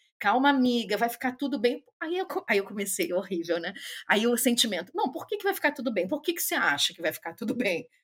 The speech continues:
"Ah, porque sempre fica tudo bem." "Não, então não <laughs> serve pra mim." Aí começava a brigar com as pessoas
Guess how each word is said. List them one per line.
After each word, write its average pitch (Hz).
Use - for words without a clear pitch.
"Ah, 381
porque 339
sempre 359
fica 262
tudo 269
bem." 277
"Não, 277
então 254
não 302
<laughs> 330
serve 254
pra 277
mim." 233
Aí 240
começava 277
a -
brigar 208
com 262
as 262
pessoas 214